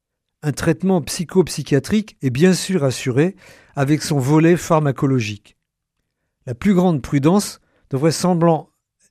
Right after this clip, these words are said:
être observée en ce qui concerne la distribution des médicaments.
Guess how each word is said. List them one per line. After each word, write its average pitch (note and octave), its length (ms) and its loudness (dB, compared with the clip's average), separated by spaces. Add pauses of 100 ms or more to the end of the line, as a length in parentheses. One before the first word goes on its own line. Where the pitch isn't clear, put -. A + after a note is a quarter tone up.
(440)
être D3+ 300 -6
observée C#3+ 640 0 (380)
en D#3 80 0
ce D3+ 160 -2
qui D3+ 160 -6
concerne E3+ 520 -2 (260)
la C3 120 -4
distribution E3 680 -4
des D3 100 0
médicaments. C3 580 -2